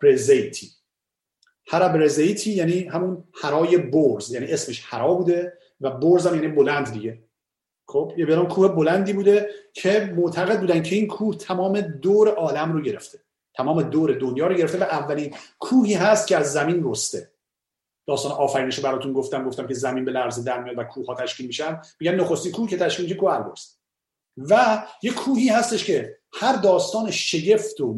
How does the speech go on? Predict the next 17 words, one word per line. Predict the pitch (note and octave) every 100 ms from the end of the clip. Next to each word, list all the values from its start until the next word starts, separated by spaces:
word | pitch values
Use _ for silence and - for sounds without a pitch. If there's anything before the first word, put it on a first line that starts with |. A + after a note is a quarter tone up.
| C#3
مهمی | D3+ G#3+ A3+ F3+
که | D3+ C3+
رخ | C3 -
می‌ده | D3+
به | E3
یک | F3+ F#3
شکلی | - F#3+ F#3
به | D#3+
کوه | D3+ C#3+
البرز | B2 C3 B2+
مربوط | G#2+ G2 F#2+
می‌شه. | _ - _ _ _ _ _ -
از | C#3+
جمله | F3+ E3+
براتون | D#3+ D3+ E3
مثال | C#3+ D#3+ D3+
زدم | D3 C3 B2